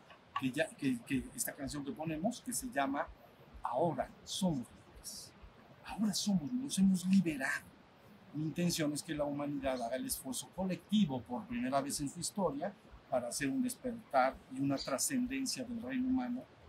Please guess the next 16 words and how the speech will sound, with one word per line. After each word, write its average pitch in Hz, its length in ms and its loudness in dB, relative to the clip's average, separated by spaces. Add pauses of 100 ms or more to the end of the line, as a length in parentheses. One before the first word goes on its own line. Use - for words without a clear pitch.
hacia 127 260 -2
el 120 80 -2
reino 135 260 -2
sobrehumano 120 640 -6
o - 60 -18
espiritual. - 440 -16 (600)
Esa 143 300 0
es 156 240 -2
mi 120 140 -2
intención. - 520 -6 (720)
Y 131 60 -6
soy 147 320 -2 (180)
bien 196 520 4 (640)
necio. 139 420 -2 (1160)
Bien 175 320 8
necio. - 380 -2